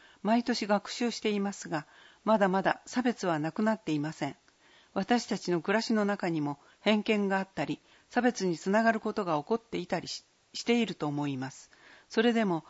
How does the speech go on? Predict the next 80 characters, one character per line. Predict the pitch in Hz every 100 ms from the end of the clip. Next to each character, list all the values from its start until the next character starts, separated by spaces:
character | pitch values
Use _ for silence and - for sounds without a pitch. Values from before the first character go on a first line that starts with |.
| -
私 | 180 208 233
た | - 190
ち | 165
は | 151
学 | 160 160
習 | - 247 233
す | 233
る | 220
こ | 220
と | 208 175
で、 | - - - -
お | 196
か | 254 247
し | - 233
い |
こ | 190
と | 180
に | 175 156
気 | 196
づ | 240
く | -
力 | - - 185 165
を | 147
身 | 170
に | 190
つ | -
け | 170
た | 143
り、 | 139 - _ - -
仲 | 190 202
間 | 220 220
と | 180
一 |
緒 | - - 175
に | 165 - -
立 | 185 -
ち | 247
向 | 240
か | 247
う | 190
力 | - 180 165 156
を | 156 - -
少 | - - 254
し | 233
ず | 233
つ | -
身 | 170 190
に | 240
つ | -
け | 254
た | 185
り | 147
す | -
る | 180
こ | 220 202
と | 175
が | 139
で | 143
き | -
ま | 135 139
す。 | - _ _ - - - - -
ま | 214
だ | 196
ま | 190 185
だ | 165 -
十 | 160 208
分 | 233 247 196
で |
は | 175 160
な | 233
い | 220
か | 175
も | 147
し | -
れ | 175
な | 190 185
い | 160
け | 156
れ | 139
ど、 | -